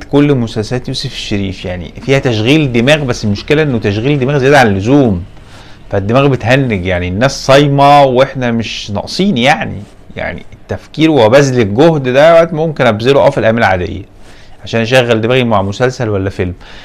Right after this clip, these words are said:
إنما في الأيام الصيام هشغل دماغي سواء بعد الفطار أو قبل الفطار. إزاي يعني؟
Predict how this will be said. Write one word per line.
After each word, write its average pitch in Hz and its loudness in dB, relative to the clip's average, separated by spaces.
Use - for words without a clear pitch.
إنما 127 2
في 123 -2
الأيام 104 0
الصيام 123 -2
هشغل 135 0
دماغي 127 0
سواء 120 4
بعد 127 4
الفطار 123 -2
أو 90 2
قبل 135 0
الفطار. 123 -2
إزاي 113 0
يعني؟ 107 -4